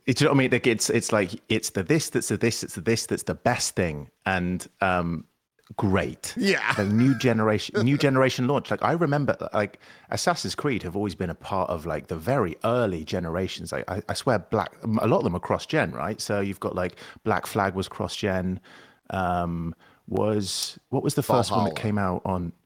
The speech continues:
Speaker 1: Yeah,
Speaker 2: Was
Speaker 1: was
Speaker 2: this
Speaker 1: Val-,
Speaker 2: new?
Speaker 1: Valhalla was cross-gen. Oh, yeah, of course it was. I played that. I played a really janky version of that on my PlayStation four. That did
Speaker 2: <laughs>
Speaker 1: not work. That was a game that was janky as hell, and I put a hundred and seventy <laughs> hours into that video game. Um,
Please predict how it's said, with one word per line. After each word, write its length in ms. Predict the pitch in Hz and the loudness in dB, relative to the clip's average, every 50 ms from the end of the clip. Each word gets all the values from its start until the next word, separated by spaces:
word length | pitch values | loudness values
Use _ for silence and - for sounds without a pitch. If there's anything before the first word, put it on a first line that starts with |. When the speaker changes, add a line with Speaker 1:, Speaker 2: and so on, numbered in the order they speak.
| _ _ _ _ _ _ _ _ - | _ _ _ _ _ _ _ _ -2
Speaker 1:
Yeah, 280 | 110 113 107 87 76 - | 0 2 2 2 2 0
Speaker 2:
Was 140 | - 98 98 | 0 0 0
Speaker 1:
was 100 | 107 98 90 | 0 0 2
Speaker 2:
this 40 | |
Speaker 1:
Val-, 140 | 104 120 120 | 2 0 2
Speaker 2:
new? 80 | 92 92 | 2 2
Speaker 1:
Valhalla 340 | 113 113 110 98 123 123 98 | 2 2 2 4 2 2 2
was 140 | 92 92 | 0 -2
cross-gen. 400 | - - 131 - - - - - 123 | -2 -4 -4 -4 -4 -6 -6 -6 -4
Oh, 60 | 123 | -4
yeah, 160 | 101 107 151 | -2 0 0
of 80 | 123 - | 0 0
course 260 | - - 180 175 - | 0 -2 -2 -2 -2
it 60 | - | -4
was. 260 | - 73 69 - - - - | -6 -6 -8 -8 -12 -8 -2
I 80 | - 117 | -2 -2
played 260 | - - 117 107 - | 0 0 0 0 2
that. 180 | 107 98 85 - - | 0 0 0 0 0
I 120 | 101 113 | -2 -2
played 260 | - - 104 92 90 | 0 0 0 0 0
a 60 | 90 | -2
really 580 | 80 78 87 101 110 123 123 113 101 87 87 82 | -4 -4 -4 -2 0 0 0 0 0 -2 -4 -6
janky 480 | 82 - 117 101 107 104 101 - 90 82 | -4 -4 -2 -2 0 -2 -2 -2 -4 -2
version 320 | 95 92 92 92 - - | 0 -2 -2 -2 -4 -4
of 80 | 82 80 | -4 -2
that 160 | 98 101 - | -2 -2 -2
on 100 | - 85 | -2 -4
my 140 | 85 92 90 | -4 -4 -4
PlayStation 500 | - 98 95 87 - 95 85 - - 82 | -2 -4 -4 -2 -2 -4 -4 -4 -6 -6
four. 300 | - 98 95 80 76 - - - - - - - - | -4 -2 -2 -2 -4 -6 -12 -14 -10 -8 -4 -2 0
That 200 | - 107 - - | 2 2 2 2
did 160 | - 196 - | 2 0 0
Speaker 2:
<laughs> 60 | 87 | 0
Speaker 1:
not 240 | 85 104 107 107 - | 0 0 0 0 0
work. 420 | 87 87 78 78 76 - - - _ - - _ _ _ _ _ - - | -2 -2 -2 -2 -4 -8 -10 -18 _ -20 -20 _ _ _ _ _ -2 -2
That 120 | 110 - | 0 0
was 120 | 104 92 | 2 0
a 40 | 92 | 0
game 380 | 82 - 107 101 101 92 90 85 | 0 2 2 2 2 0 -2 0
that 140 | 87 92 - | -2 0 0
was 240 | 87 85 - - - _ _ - - | 0 -2 -2 -4 -12 _ _ -16 -6
janky 440 | 92 117 117 123 120 - - - 123 | 0 0 2 2 2 0 0 0 0
as 120 | 113 - | 0 2
hell, 220 | - 110 104 90 82 | 2 0 2 2 0
and 60 | 76 | 0
I 100 | 87 104 | 0 -2
put 120 | - - | -2 -2
a 60 | 87 - | -6 -4
hundred 300 | - - 113 110 110 98 | 0 0 0 0 0 -4
and 60 | 98 | -4
seventy 400 | - - 110 107 107 90 110 117 | -2 -2 0 0 2 2 2 2
<laughs> 0 | |
hours 240 | 117 104 - 123 - | 2 2 2 0 -2
into 100 | - - | -2 -4
that 160 | - 95 95 98 | -2 0 0 0
video 320 | 110 110 104 98 95 92 | 0 0 0 0 -2 -2
game. 280 | 87 90 85 82 78 - - 214 - - 208 - - 226 - - - - - - - - | -2 -4 -4 -4 -6 -4 -4 -4 -4 -4 -6 -6 -6 -8 -8 -6 -6 -8 -6 -4 -6 -2
Um, 260 | - 104 - 98 107 | 2 2 4 4 4